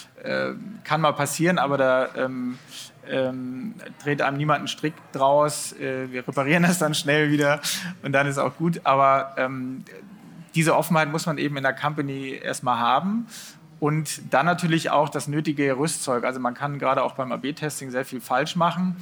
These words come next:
und, ähm, braucht da einfach auch Erfahrung in, in dem Bereich, selbst wenn man mit, mit, mit Agenturen zusammenarbeitet. Aber das kann ich jedem empfehlen, wenn man das nicht hat, dann auch mal sich solche Agenturen,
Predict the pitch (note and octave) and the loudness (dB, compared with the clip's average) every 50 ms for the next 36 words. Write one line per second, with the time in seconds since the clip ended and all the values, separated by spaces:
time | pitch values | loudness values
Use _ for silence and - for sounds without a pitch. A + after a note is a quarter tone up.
0 | - - - - - - - - - _ _ _ _ - - - - - D#3 C#3 | -12 -18 -20 -20 -20 -20 -20 -20 -20 _ _ _ _ -20 -20 -20 -10 -6 -4 -2
1 | C#3+ C#3+ C#3 - - - - C3 B2+ B2+ B2+ B2+ C3 C3+ C3 C3+ - - - - | -2 -2 -4 -6 -6 -4 0 0 2 2 2 0 -2 -4 -8 -10 -12 -14 -16 -16
2 | - - - - - - - - - - - - - - - - - C3 B2+ B2+ | -14 -14 -14 -12 -12 -12 -12 -14 -14 -16 -16 -16 -16 -16 -16 -12 -2 2 4 4
3 | D3 D3+ - C#3+ A2 C3+ D3 - D3 C3 C3 B2 - - - - - B2+ C3+ E3+ | 4 4 4 4 4 4 2 0 0 0 0 0 0 0 -2 0 2 4 6 6
4 | D#3+ C#3 B2+ B2+ B2 A#2 - A#2+ A#2+ A2+ - B2+ B2 A#2 A#2+ A#2+ A#2 A2+ A2 A2+ | 4 2 0 -4 -6 -8 -8 -8 -8 -8 -8 -6 -4 -4 -2 0 0 2 2 2
5 | A#2 A#2+ B2 - C3+ C3+ C3 - - C#3 C3+ C3 B2+ B2 - - - - - - | 2 2 0 -2 -4 -6 -6 -6 -8 -8 -6 -6 -6 -8 -8 -12 -14 -12 -12 -12
6 | B2+ B2 - - - C#3+ C#3 - - C3+ C3 C3 B2+ - - C#3+ C#3 C#3 C3 - | -12 -12 -14 -14 -14 -12 -8 -8 -6 -6 -6 -8 -8 -6 -6 -4 -4 -4 -6 -6
7 | C3+ B2 B2 C3+ D3 C#3 - C3 C3 C3+ B2+ C3 C3 B2 C3 C3 B2 - - - | -2 0 0 0 0 0 -2 0 2 2 2 2 2 0 -2 -4 -6 -6 -8 -8
8 | C3 C3+ B2+ - C#3 C3+ C3 B2 - B2+ A#2 - C#3+ C#3+ D3 D3 D3 C#3 - - | -8 -8 -6 -4 -4 -4 -6 -8 -10 -12 -6 -2 0 0 2 0 -2 -4 -8 -14
9 | - - - - C3+ C3 C3 B2 B2 B2 - C3+ D3 E3+ D#3+ - D#3+ D3+ D3+ - | -18 -18 -8 -4 0 2 2 2 2 0 0 0 -2 0 2 2 2 2 2 0
10 | - - C#3 C3 C3 A2 - B2 C3 B2+ B2+ B2+ C3 B2+ B2+ A#2+ - C3+ C3 C3 | -4 -2 -2 -2 0 -2 -4 -2 2 2 4 4 2 0 -4 -8 -6 -6 -6 -4
11 | B2+ A#2+ - B2+ B2+ B2 A2+ - C3+ B2+ A#2+ A#2+ A#2 | -4 -6 -6 -6 -8 -10 -10 -6 -4 -4 -4 -4 -6